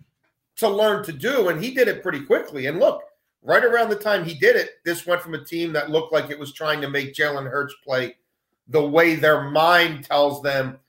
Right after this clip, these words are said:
modern offensive football should look like versus how do we cater this game plan and these calls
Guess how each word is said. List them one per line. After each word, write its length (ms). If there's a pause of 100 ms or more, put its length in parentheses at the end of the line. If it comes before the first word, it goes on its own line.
(180)
modern 400
offensive 520
football 400
should 140
look 240
like 240 (400)
versus 680 (160)
how 160
do 80
we 120
cater 320
this 160
game 320
plan 260
and 140
these 160
calls 500